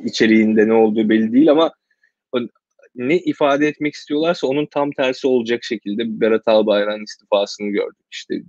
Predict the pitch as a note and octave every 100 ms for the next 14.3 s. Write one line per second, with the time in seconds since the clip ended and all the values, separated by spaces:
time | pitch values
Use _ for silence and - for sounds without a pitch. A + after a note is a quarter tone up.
0 | _ - - B2 A2+ - - A2 G#2+ G2+
1 | G#2+ - G#2+ - - _ G#2 A2+ - _
2 | - - _ - - C#3+ - D3 C3+ B2+
3 | B2 A2 C3 D#3 - _ _ _ A#2+ B2+
4 | D3 C#3+ B2 A2+ A2+ A#2+ A2+ A2 B2+ A#2+
5 | B2 G#2+ F#2+ G2 C3 F#3 _ _ _ G#2+
6 | G#2+ G2+ G#2+ A2+ A2+ A2+ G#2+ G#2 G2 G2+
7 | D3 F#3 _ _ _ _ - A2 G#2 G#2
8 | G#2 C3 D3 - _ - C3+ G#2+ F2+ -
9 | - _ _ _ G2+ D#2+ - A#2+ A#2+ A#2
10 | A#2 G#2 _ G2+ - A2+ - A#2 A#2 A2
11 | B2+ A#2 D3 D3+ C3 B2+ C3+ B2 A2+ B2+
12 | B2 A#2+ - - C#3+ - C#3 B2 B2+ A#2+
13 | B2+ - - - A#2+ A#2 B2 B2 A#2+ A2+
14 | G#2 A#2+ -